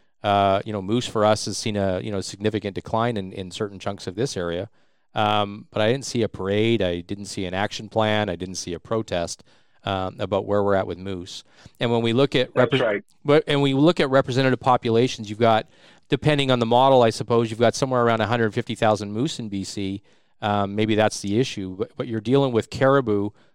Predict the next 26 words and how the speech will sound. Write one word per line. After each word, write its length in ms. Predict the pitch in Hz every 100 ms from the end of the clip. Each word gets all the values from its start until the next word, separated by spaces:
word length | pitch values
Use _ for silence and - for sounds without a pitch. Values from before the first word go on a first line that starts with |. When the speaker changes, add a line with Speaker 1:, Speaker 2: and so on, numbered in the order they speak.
| _
Speaker 1:
woodland 560 | 127 131 127 123 120 113
and 320 | 120 107 104
mountain 280 | 110 139 143
caribou. 420 | 117 101 98 101
So, 500 | - 113 107 104 101 _ _ _ _ _
uh, 200 | 101 95 120
you, 140 | 113 -
is 200 | 156 120
that 200 | 131 127
why? 340 | 123 110 113 139
Because 340 | 131 123 104
you've 100 | 107
got 220 | 113 107
fifteen 320 | - 131 131 110
hundred 200 | 110 104
mountain 280 | 107 123
caribou, 340 | 131 127 127 127
but 220 | 110 -
you've 140 | 117
got 120 | 123 123
about, 240 | 117 113 -
what, 180 | 113 -
forty 420 | - 120 131 139
thousand-ish 580 | - 135 135 127 127 -
caribou 380 | 131 127 131
between 520 | 127 113 - 117 113